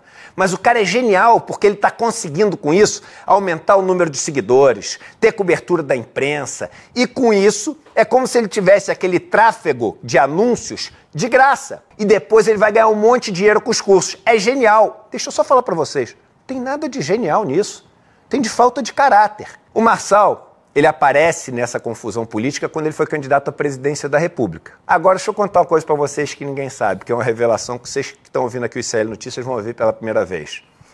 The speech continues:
Você sabe por que que o Marçal concorreu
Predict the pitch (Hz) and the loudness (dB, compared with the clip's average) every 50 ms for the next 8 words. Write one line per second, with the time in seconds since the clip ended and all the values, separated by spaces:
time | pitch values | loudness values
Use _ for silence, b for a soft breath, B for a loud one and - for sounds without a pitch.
0 | b b b b b - - 202 - - 254 277 277 214 - - 185 - 160 151 | b b b b b -6 -6 -4 0 0 0 0 -2 -6 -6 -6 -6 -6 -4 -6
1 | 143 - - - - 143 131 123 107 - - _ _ _ _ _ _ _ _ _ | -6 -8 -8 -6 0 2 2 2 2 -2 -10 _ _ _ _ _ _ _ _ _
2 | _ _ - 139 131 - 135 113 104 127 120 113 101 - | _ _ -10 -10 -8 -2 -2 -2 0 2 0 0 -2 -4